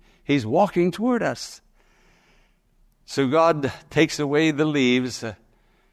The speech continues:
and then God takes an animal, slays the animal. Now the tree had no feelings. The animal had feelings. The tree was no substitute,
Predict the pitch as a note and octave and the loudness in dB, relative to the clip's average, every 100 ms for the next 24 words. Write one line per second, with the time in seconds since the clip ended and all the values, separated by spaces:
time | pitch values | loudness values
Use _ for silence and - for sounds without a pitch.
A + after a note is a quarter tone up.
0 | _ _ _ _ _ A2+ A2 A2+ B2 A2 | _ _ _ _ _ -4 0 0 0 0
1 | A#2+ B2+ G#2+ - A#2+ - A2 A2+ A2+ G#2+ | 0 -2 -2 -4 -4 -2 0 0 0 -2
2 | G#2 G#2 G#2 - _ _ _ _ _ _ | -4 -6 -8 -14 _ _ _ _ _ _
3 | _ _ - - - A#2+ D#3+ E3+ D#3 E3 | _ _ -16 -14 -6 0 2 2 2 0
4 | C#3 B2 A2+ G#2 A2+ A2 A2+ _ _ _ | 2 2 2 0 -2 -4 -12 _ _ _
5 | _ _ _ _ _ _ G#2+ A2+ A2+ A2+ | _ _ _ _ _ _ 0 2 2 0
6 | - - G3+ G3 C#3 C#3 - _ _ B2 | -2 0 4 6 4 -2 -8 _ _ -2
7 | A#2+ B2 E3+ - G#3+ G3+ C3+ F2 D2+ - | 0 2 0 0 2 2 2 -2 -8 -16
8 | - - _ _ _ _ _ _ _ _ | -18 -20 _ _ _ _ _ _ _ _
9 | _ _ _ _ G#2 A2+ C3+ B2+ A2 G#2 | _ _ _ _ -2 2 2 2 0 -2
10 | G2 G2+ G2 - B2 G2+ D#2 D#2 D#2 - | 0 -2 -2 2 4 2 -2 -10 -14 -16
11 | - _ _ _ _ _ _ _ _ - | -20 _ _ _ _ _ _ _ _ -6
12 | B2 - G#3+ A#3 D#3+ C#3 C#3 B2 E3+ D#3 | -6 0 4 6 6 4 0 2 0 0
13 | - G#3+ E3 - B2+ - A2+ E2 | 0 0 0 -4 -8 -4 -6 -6